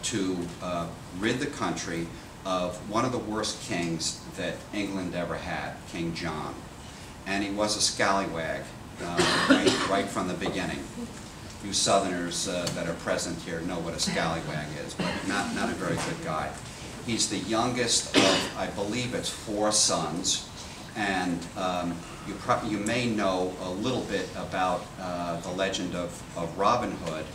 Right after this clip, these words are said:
and John comes in at the end, um, because his brother, Richard, Richard the Lionhearted, um, Richard the Lionhearted is imprisoned in,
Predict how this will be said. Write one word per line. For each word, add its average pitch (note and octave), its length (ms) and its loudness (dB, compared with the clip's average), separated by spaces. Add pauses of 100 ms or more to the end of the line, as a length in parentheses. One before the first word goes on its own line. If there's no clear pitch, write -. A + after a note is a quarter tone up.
(380)
and F2+ 240 0
John A2 500 6
comes F#2+ 320 2
in F2+ 360 4
at F2+ 240 -2
the F2+ 240 -2
end, E2 320 0 (480)
um, F2 460 0
because F#2+ 600 0
his G#2 220 0
brother, G2+ 400 4
Richard, F#2+ 480 0 (400)
Richard G2 300 -4 (120)
the F#2+ 60 -2
Lionhearted, E2 800 -2 (540)
um, F2+ 420 2 (220)
Richard G#2 340 -2
the F#2 80 -2
Lionhearted F2 680 0 (180)
is E2+ 440 -2
imprisoned E2+ 640 0 (160)
in, E2 380 -2